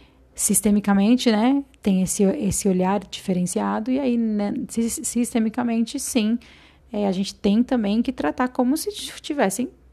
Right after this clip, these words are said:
nascido, né? Então, se quando os, os irmãos estão nascidos, a, a gente não faz isso, né? Essa irmã mais nova, eventualmente, se todos os outros irmãos morrem e essa irmã mais nova, ela,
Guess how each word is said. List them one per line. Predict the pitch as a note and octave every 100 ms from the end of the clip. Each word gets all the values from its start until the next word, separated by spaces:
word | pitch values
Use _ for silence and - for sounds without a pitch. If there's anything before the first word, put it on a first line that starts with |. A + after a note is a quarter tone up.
| _
nascido, | - D4 D4+ E4 F#3 E3+
né? | F3 F#3 G3 -
Então, | G3 A3+ B3 _ _
se | - G3+
quando | - F#3+ F3+ F#3 D4
os, | G3+ E3 F#3
os | F#3
irmãos | F3+ F#3+ F#3 F#3+
estão | - F#3+ F3+ - - - - -
nascidos, | G3 - G3 F3
a, | F#3 F#3+
a | F#3+
gente | F#3+ F3+
não | G3
faz | F#3+ G#3 G3
isso, | A#3+ E4 -
né? | G#3 A#3+ B3+ _ _
Essa | F#3+ -
irmã | F3+ F3
mais | F#3 F3+ E3+
nova, | F3 F3+ D#3+ D#3+ - - - - -
eventualmente, | F#3 F3+ F#3+ F#3 F3+
se | -
todos | G3 G3+ G#3+
os | G#3 F#3+
outros | F#3+ F#3 F3+
irmãos | F3+ F#3 F3+
morrem | E3 F3+ F3 F3 E3+ B3+
e | G#3+
essa | F#3+ -
irmã | F3+
mais | F3+ F3 E3+
nova, | F3 E3 E3 - - - -
ela, | G3 F3+